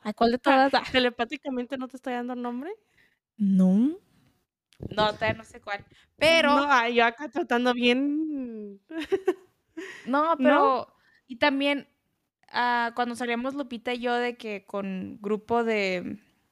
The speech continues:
Speaker 1: ciertas personas, y no eran amigas, eran como que amigas de amigas,
Speaker 2: Ujú.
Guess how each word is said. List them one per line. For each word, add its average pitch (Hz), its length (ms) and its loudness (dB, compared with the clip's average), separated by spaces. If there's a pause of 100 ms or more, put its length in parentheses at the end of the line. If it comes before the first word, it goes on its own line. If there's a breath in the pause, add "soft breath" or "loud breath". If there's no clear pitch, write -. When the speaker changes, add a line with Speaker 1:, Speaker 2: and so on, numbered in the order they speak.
(120)
Speaker 1:
ciertas 233 400 -2
personas, 226 440 -4
y 220 80 -4
no 226 140 4
eran 269 180 2
amigas, 214 400 -6
eran 208 140 -4
como 208 240 -8
que - 80 -18
amigas 214 600 -4
de 208 80 -4
amigas, 208 520 -6
Speaker 2:
Ujú. 202 400 -4